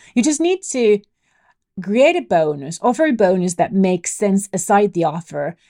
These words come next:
and is of additional real value for the relevant job seeker. Like, first five applicants get a guaranteed interview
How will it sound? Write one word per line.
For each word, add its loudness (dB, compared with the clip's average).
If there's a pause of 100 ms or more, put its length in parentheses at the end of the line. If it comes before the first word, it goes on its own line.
(140)
and 2
is -2
of -2
additional -2
real -2
value 2
for -6
the -4
relevant -2
job -2
seeker. -6 (460)
Like, 0 (300)
first -4
five 2
applicants -4
get 0
a 0
guaranteed 0
interview -4